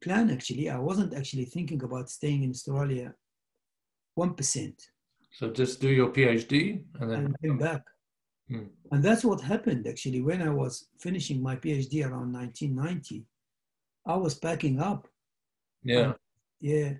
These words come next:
Speaker 2: I
Speaker 1: Get
Speaker 2: remember.
Speaker 1: ready to go back to Iraq. I said, "We'll go to Kuwait first, buy some furniture from there because they fancy ones,
Speaker 2: <laughs>
Speaker 1: and buy a car, and then drive the car back to Mosul."
Speaker 2: But
Speaker 1: And
Speaker 2: I
Speaker 1: that
Speaker 2: just wanna,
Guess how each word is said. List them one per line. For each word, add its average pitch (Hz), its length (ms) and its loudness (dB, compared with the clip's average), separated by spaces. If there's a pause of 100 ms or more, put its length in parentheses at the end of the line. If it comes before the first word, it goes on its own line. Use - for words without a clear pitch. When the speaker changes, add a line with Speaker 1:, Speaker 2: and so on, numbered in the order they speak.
(380)
Speaker 2:
I 117 80 -4
Speaker 1:
Get 113 100 2
Speaker 2:
remember. 120 220 4
Speaker 1:
ready - 200 -4
to 156 60 -4
go 143 140 4
back 190 300 2
to - 100 -4
Iraq. 151 480 -2 (800)
I 143 120 0
said, 151 220 4
"We'll 151 240 6
go 196 60 4
to 180 140 0
Kuwait 175 340 2
first, 165 480 -2 (720)
buy 160 220 6
some 151 280 4
furniture 160 460 2
from 139 240 4
there 147 200 6
because 131 320 -2
they 131 140 -2
fancy 139 380 0
ones, 139 420 0 (200)
Speaker 2:
<laughs> - 220 -10
Speaker 1:
and 143 400 4
buy 156 120 6
a 151 140 4
car, 160 420 2 (720)
and 147 180 6
then 160 180 6
drive 151 260 6
the 139 80 4 (120)
car 143 160 4
back 139 280 0
to 151 100 -2
Mosul." 196 400 0 (1300)
Speaker 2:
But 131 100 4
Speaker 1:
And 147 100 4
Speaker 2:
I 139 40 6
Speaker 1:
that 135 100 2
Speaker 2:
just 139 180 -6
wanna, 143 300 0